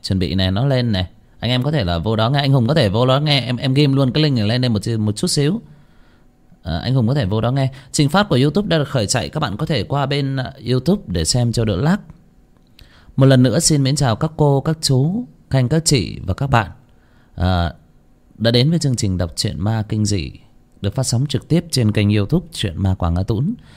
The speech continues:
và fanpage Truyện Đêm Khuya. Kính thưa quý vị và các bạn, ngày hôm nay thì chúng ta sẽ đến với tập hai cũng là kết thúc của, ờ,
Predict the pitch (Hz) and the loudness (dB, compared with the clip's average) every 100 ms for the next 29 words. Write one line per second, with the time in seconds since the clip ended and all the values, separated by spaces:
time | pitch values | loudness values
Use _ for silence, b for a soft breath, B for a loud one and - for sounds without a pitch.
0 | B B 101 107 98 95 90 - - _ | B B 0 2 4 2 -2 -10 -20 _
1 | _ b b b b b _ _ _ - | _ b b b b b _ _ _ 0
2 | 135 135 131 - 135 71 107 120 - 147 | 2 4 2 2 0 0 0 0 2 4
3 | 139 - - - - _ _ _ - b | 2 0 -16 -20 -20 _ _ _ -20 b
4 | b b 147 165 143 156 82 85 127 117 | b b 0 2 2 2 0 -2 -4 -4
5 | 71 95 98 117 113 98 - 104 113 - | -2 -2 -2 -4 -4 -6 -8 -8 -8 -8
6 | 87 98 98 143 143 113 92 113 110 - | -6 -6 -6 -8 -8 -6 -6 -4 -4 -4
7 | 101 123 - 156 156 190 - - 110 80 | -4 -4 -2 -6 -4 -10 -10 -4 0 0
8 | 71 58 - b b b b - | -2 -6 -12 b b b b -2